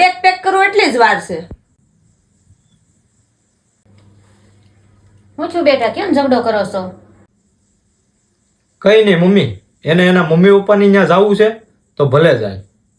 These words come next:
Speaker 2: બેટા ભૂમિ, કેમ આવી વાત કરશો? અને નાની નાની વાતમાં કોઈ મમ્મી પપ્પાને હેરાન કરે?
Speaker 1: કોઈ હેરાન નથી કરતું,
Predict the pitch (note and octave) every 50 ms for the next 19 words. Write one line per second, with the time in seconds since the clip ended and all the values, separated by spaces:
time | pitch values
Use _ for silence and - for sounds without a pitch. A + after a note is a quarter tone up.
0 | _ _ _ _ _ _ _ _ _ _ _ _ _ _ _ _ _ _ _ _
1 | _ - G#3+ A#3 B3+ B3+ A#3 A#3+ B3 C4 D4 D4+ D#4+ D#4+ D#4+ - - _ _ _
2 | _ _ _ _ _ _ - - D#4+ F4+ F4 E4+ E4+ D#4+ D4+ C4+ B3 B3 B3 B3
3 | - - A3+ G#3+ G#3 - - F#3+ F3+ E3+ E3+ - _ - G#3 G#3+ G#3+ A#3 C4 D4
4 | D4 C#4+ C#4+ C#4+ C#4+ C#4+ C4+ C4+ C4+ B3+ C4+ C4+ B3+ B3+ C4 B3+ A#3+ B3 B3+ C#4
5 | C#4 C4+ C4 B3+ C4 B3+ A#3 A#3 B3 C4 B3 A#3 A#3 B3 B3 B3 B3 B3 - -
6 | _ _ _ _ _ _ - D#4 E4 E4+ E4 E4 E4 E4 D#4 D4+ C#4+ C4+ C4+ C4+
7 | C4+ E4 C4+ G3 A3 A3 G3+ - - F#3+ E3+